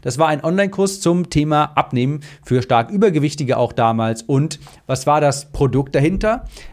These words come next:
Wie habe ich das beworben? Vermi-, wie habe ich das beworben? Die Geheimnisse der Bodybuilder. Warum? Weil ich das total genial fand. Das fand ich eine super Idee, weil ich habe auch selber so abgenommen. Ich persönlich habe mir damals gedacht, "Hey, das sind die schlanksten Menschen der Welt.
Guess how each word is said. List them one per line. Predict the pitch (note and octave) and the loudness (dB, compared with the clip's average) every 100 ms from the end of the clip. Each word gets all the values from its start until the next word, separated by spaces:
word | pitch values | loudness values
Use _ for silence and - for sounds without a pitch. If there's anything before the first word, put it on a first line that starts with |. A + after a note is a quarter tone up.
| - | 0
Wie | D3 | 2
habe | E3 | 2
ich | - | 2
das | D3 C#3+ | 0 0
beworben? | C#3 A#2 C#3+ F#3 | 0 2 2 0
Vermi-, | F#3 B2+ C3 C#3 | -2 -2 -2 -2
wie | B2+ | 0
habe | C3+ | 0
ich | - | 0
das | G#2 | -2
beworben? | G2 D3 D3 E3 F#3 A3 A3 - _ _ _ _ _ _ - | 0 0 2 0 0 -6 -10 -16 _ _ _ _ _ _ -6
Die | A#2 | -2
Geheimnisse | A2+ C#3 D#3 C#3+ C3+ | 0 0 0 -2 -2
der | B2 | 2
Bodybuilder. | B2 B2 G#2 F2 D#2+ - _ _ _ _ | 2 0 -2 -6 -10 -14 _ _ _ _
Warum? | - A2+ C3 A#2+ F3 A3+ - - | -10 0 2 4 2 0 -6 -8
Weil | - C#3+ C#3+ | -2 -2 0
ich | A3 A3 | 0 0
das | - D#3 - | 0 -2 -2
total | D3 C3+ C#3 E3+ D#3+ | -4 0 2 2 2
genial | D3+ C#3+ C#3 F3+ | 0 2 2 2
fand. | - F3 - | -2 -8 -4
Das | - - | -2 0
fand | C#3+ C#3 D#3 | -2 -4 -6
ich | F#3+ | -4
eine | G3 C#3 | -2 0
super | E3 G3 | 0 0
Idee, | D#3+ A#2+ D3 B2+ | -2 0 0 2
weil | C#3 F#3 | 0 0
ich | D3 | -4
habe | F#3+ F#3+ | -4 -2
auch | C#3+ | -4
selber | G#2+ B2 F3 A3 | -2 -2 0 0
so | C3+ C3+ | 0 -2
abgenommen. | - - D#4 F#2+ - _ _ _ _ - | -2 -4 -2 -4 -8 _ _ _ _ 0
Ich | B3+ - | 0 2
persönlich | G3 F#3 G3+ | 2 2 0
habe | G3 | -2
mir | D#3 | 0
damals | D3+ F#3+ G3 | 0 0 -2
gedacht, | F#3 - - _ | -4 -6 -10 _
"Hey, | G3 G#2+ - - | -2 -2 -4 -2
das | E3+ F#3+ | -2 0
sind | E3+ | -2
die | D3 | -2
schlanksten | E3 F3+ G3 E3+ | 0 0 -2 -2
Menschen | D3+ D3 D#3+ | -2 -2 -2
der | C#3 G#2+ | -2 -2
Welt. | - | -6